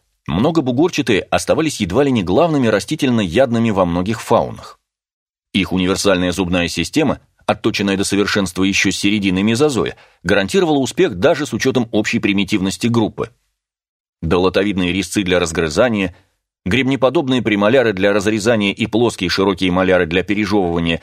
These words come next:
вместе с мощными короткими и высокими челюстями — идеальная схема, которая неспроста изобреталась много раз параллельно в самых разных группах животных. Имея отличный задел, многобугорчатые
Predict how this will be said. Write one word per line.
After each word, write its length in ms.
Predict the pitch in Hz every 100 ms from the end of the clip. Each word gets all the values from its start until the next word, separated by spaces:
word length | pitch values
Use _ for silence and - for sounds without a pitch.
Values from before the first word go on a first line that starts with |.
| -
вместе 500 | 90 90 123 107 -
с 80 | -
мощными 380 | 85 85 87 87
короткими 560 | 90 98 110 87 78 78
и 160 | 98
высокими 440 | 90 - - 117 -
челюстями — 540 | 151 180 - 58 - _ _ _ _ _ -
идеальная 540 | 113 135 160 156 147
схема, 380 | - 180 120 - _ -
которая 320 | 101 101 107
неспроста 600 | 95 - 101 95 - 127
изобреталась 580 | 120 117 117 113 107 -
много 300 | 82 110 95
раз 180 | 113 - _ _
параллельно 580 | 127 113 104 143 131 82
в 60 |
самых 360 | - 131 135 -
разных 380 | 95 123 110 92
группах 340 | 98 101 87
животных. 500 | 92 92 - - - _ _ _ _ _ _ _ -
Имея 320 | 101 92 95
отличный 580 | - 92 98 98 - 71
задел, 440 | 64 60 135 85 _ _ _ _ -
многобугорчатые 960 | 92 113 117 123 165 - 131 95 71